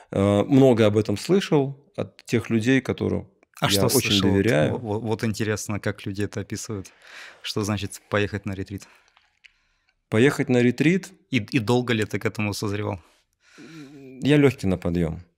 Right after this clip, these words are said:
Speaker 1: Я думаю, что, можно сказать, что я созревал всю жизнь, но вот от момента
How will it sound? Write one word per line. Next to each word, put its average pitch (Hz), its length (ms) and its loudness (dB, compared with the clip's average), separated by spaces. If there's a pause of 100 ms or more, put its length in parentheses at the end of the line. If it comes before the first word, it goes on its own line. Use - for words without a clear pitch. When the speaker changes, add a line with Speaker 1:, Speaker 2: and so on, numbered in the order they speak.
(1040)
Speaker 1:
Я 117 840 0 (880)
думаю, 110 380 4
что, 95 480 -6
можно 110 200 -4
сказать, 101 160 -4
что 107 100 -4
я 98 40 -4
созревал 104 400 2
всю 120 200 -4
жизнь, 175 420 0 (340)
но 113 200 2
вот 107 240 2
от - 160 -2
момента 117 600 4